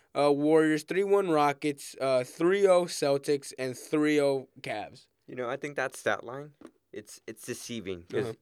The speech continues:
Speaker 2: y-, you, you are right. If you just look at that punchline,
Speaker 1: Mm-hmm.
Speaker 2: boring. But I will disagree with you on the fact that if you look more closely at these games, you know,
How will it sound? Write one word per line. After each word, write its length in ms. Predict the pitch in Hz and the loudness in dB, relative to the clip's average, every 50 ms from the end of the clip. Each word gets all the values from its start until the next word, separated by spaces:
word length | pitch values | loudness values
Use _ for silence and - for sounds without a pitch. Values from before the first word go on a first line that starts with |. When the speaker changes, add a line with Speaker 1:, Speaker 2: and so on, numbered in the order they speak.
| _ - | _ -10
Speaker 2:
y-, 220 | - 78 104 143 - - | -2 0 0 0 0 0
you, 260 | 147 160 170 180 170 - | -2 -2 0 -2 -2 -6
you 180 | - 165 180 180 | -6 -2 0 0
are 160 | 190 180 156 | 0 0 0
right. 320 | 120 123 104 95 80 - _ _ _ _ _ _ _ _ _ - | 2 2 2 2 2 -2 _ _ _ _ _ _ _ _ _ -10
If 100 | 135 135 | -8 -8
you 60 | 151 | -8
just 240 | 131 143 160 - - | -6 -6 -6 -4 -4
look 120 | 156 147 | -4 -4
at 60 | - - | -4 -4
that 220 | 156 143 127 _ | -4 -4 -4 _
punchline, 460 | - 143 135 139 - 143 156 175 196 185 _ - - | -6 -6 -6 -4 -4 -6 -6 -6 -8 -12 _ -10 -8
Speaker 1:
Mm-hmm. 260 | 123 135 123 123 127 - _ | -6 -6 -6 -6 -8 -6 _
Speaker 2:
boring. 400 | 127 117 113 113 107 95 87 82 - _ _ _ _ _ _ _ _ _ _ _ _ _ _ - | 0 2 4 4 2 0 -2 -6 -14 _ _ _ _ _ _ _ _ _ _ _ _ _ _ -4
But 300 | 98 117 120 117 95 - - _ _ _ _ _ _ _ _ - | 2 4 4 4 4 2 -2 _ _ _ _ _ _ _ _ -4
I 80 | 117 127 | -2 -2
will 200 | 127 139 156 160 | 0 0 0 0
disagree 520 | 143 151 147 - 135 127 - 120 113 110 | 0 -2 -4 -4 -6 -4 -2 0 0 0
with 180 | 107 107 104 - | 0 -2 -4 -4
you 300 | 107 107 107 107 107 101 - - | -4 -4 -4 -4 -6 -8 -10 -8
on 160 | 104 101 104 | -6 -6 -4
the 80 | 101 101 | -4 -4
fact 320 | - 110 107 107 104 - | -2 0 0 0 -2 -2
that 200 | 117 107 101 - | -2 -2 -2 -4
if 120 | 113 - | -6 -6
you 60 | - 127 | -4 -2
look 260 | 127 143 147 - - _ _ _ - | -2 -2 -2 -4 -14 _ _ _ -8
more 180 | 110 127 139 143 | -4 -2 -2 -2
closely 440 | 139 - 139 117 113 - - 110 107 | -2 -2 -2 -2 -2 -2 -4 -6 -6
at 100 | 107 - | -6 -6
these 160 | 107 101 - - | -10 -14 -12 -8
games, 360 | - 92 92 92 92 90 - - | -8 -6 -6 -8 -10 -12 -14 -12
you 100 | 107 104 | -8 -8
know, 180 | 104 104 104 | -8 -8 -8